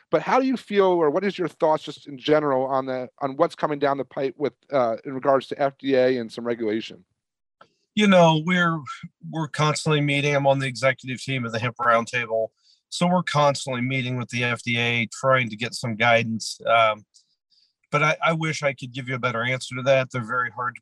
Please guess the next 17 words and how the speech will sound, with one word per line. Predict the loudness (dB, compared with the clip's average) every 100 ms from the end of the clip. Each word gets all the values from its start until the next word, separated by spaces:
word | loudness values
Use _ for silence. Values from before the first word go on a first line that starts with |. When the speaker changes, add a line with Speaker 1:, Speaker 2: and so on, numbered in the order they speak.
| _
Speaker 2:
predict. | -14 -6 -6 -6 -8
Every | -8 -4
time | -2 -2 -2
they |
tell | -2 -2 0
us | -2 -4
something, | -4 -4 -6
then | -4 -4
they | -4
don't | -2 -2 -2 -6
do | 0 2
it. | 2 0 -8 -20 -20 _ -2
You | 2
know, | 2
it |
was, | 0 -2
uh, | -2